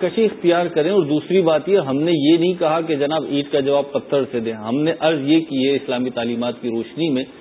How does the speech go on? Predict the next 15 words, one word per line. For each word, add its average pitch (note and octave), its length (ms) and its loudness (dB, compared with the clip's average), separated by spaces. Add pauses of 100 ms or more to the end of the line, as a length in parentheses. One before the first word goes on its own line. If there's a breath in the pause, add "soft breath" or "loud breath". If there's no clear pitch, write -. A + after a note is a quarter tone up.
(280 loud breath)
جیسا E3+ 520 2
کرو G#3+ 260 6
گے G#3+ 200 4
ویسا D3 240 2
بھرو A2+ 340 -4
گے۔ - 120 -16
اگر C#3+ 220 0
وہ D#3+ 260 2
آپ C#3 200 -4
کے F#3 120 4
ساتھ F#3+ 160 2
برائی B2+ 400 2
کر F3 160 2
رہا E3 120 2
ہے F3 60 2